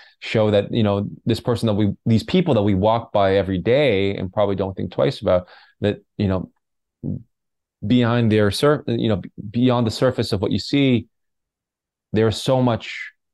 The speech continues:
courage and sacrifice and love that these people have. And so, you know, it's those types of people that I'm cu-,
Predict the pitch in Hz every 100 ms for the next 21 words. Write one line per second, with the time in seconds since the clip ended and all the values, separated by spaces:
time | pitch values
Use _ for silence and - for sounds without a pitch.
0 | _ _ _ _ _ - 135 131 117 98
1 | 98 98 95 92 - - - 123 120 120
2 | 107 - 95 90 90 - - 50 90 _
3 | _ _ _ _ 101 101 117 117 90 -
4 | _ _ - 92 98 - 95 92 104 127
5 | 110 95 113 123 - 175 151 151 - 170
6 | 185 180 147 - - 143 165 - 101 98
7 | 95 95 90 -